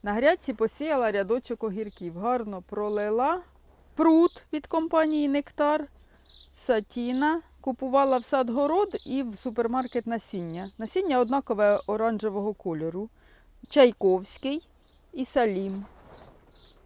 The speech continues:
Дякую всім, хто додивився мене до кінця. І на вечір посадили картошку. Ми вирощуємо білу довгеньку і білу кругленьку.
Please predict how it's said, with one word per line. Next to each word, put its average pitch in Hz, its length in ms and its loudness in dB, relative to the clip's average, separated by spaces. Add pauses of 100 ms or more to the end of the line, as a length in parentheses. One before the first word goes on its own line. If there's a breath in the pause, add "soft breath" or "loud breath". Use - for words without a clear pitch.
(400)
Дякую 220 480 0
всім, 226 320 -8
хто 226 200 -4
додивився 214 560 -4
мене 226 220 -6
до 233 140 -4
кінця. 294 460 -4 (260 soft breath)
І 233 100 -6
на 220 120 2
вечір 320 420 2
посадили 254 560 4
картошку. 220 600 -4
Ми 277 180 2
вирощуємо 220 720 0
білу 202 460 0
довгеньку 254 680 -2
і 240 60 -4
білу 254 380 -2
кругленьку. 208 840 -4